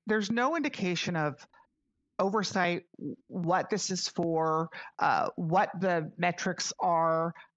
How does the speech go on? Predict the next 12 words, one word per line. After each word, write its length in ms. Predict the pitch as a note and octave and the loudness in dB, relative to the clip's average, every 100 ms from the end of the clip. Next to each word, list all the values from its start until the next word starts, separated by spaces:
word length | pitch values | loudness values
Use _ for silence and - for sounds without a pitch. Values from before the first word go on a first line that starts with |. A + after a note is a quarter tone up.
| - | 0
Um, 680 | E3+ E3 D#3+ D#3+ D#3 D3+ - _ _ - | 2 4 2 0 -6 -8 -10 _ _ -10
but 240 | F3 G3 - | 0 0 0
Verde 560 | F3+ G#3 A#3 B3 A3+ F#3+ | 0 2 4 4 2 0
is 340 | F#3+ F#3+ F3 D#3+ | 0 0 0 -2
run 440 | F3 E3+ D#3+ E3+ | 0 2 2 0
by 340 | D#3+ E3+ E3+ | 0 2 2
one 280 | E3 E3 E3 | 2 0 -2
of 140 | E3 - | -2 -2
the 100 | F3 | -2
women 500 | D#3+ D#3+ D3+ D3+ D3 | 0 -2 0 -2 -4
who, 640 | D3+ F3 D#3+ D#3 D3+ D3+ - - | -4 -4 -2 -2 -2 -4 -4 -2
um, 500 | D3+ C#3+ C#3 C#3+ | 0 0 -2 -6